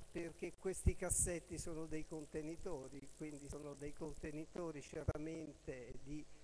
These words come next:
eh, di vissuto, contenitori del passato,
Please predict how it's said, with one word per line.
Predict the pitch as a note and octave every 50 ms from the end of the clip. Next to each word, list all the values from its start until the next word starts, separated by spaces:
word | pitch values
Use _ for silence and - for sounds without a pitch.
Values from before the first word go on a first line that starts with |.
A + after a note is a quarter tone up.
| - -
eh, | - D#3+ D3 C#3 C3 B2+ C3 C3+ C3+ C3+ - C3 B2+ B2 B2+ - - - - - - -
di | - F3 D3+ C#3+ D#3+ E3+
vissuto, | D#3+ E3 D3+ - - - G#3 G#3 G3+ F#3 - D3 C3+ -
contenitori | - D3+ C#3 - - - D3+ D3+ D#3+ D#3 - F3 E3+ E3 E3 D#3 D3+ D3 D3 -
del | - D3+ C#3+ C#3 C#3+ D3 C#3+ C#3 C#3+ C#3+ C#3 - - - - - -
passato, | - F3 - - - G#3+ F#3 E3+ D#3 D3 D3 - A3 G3+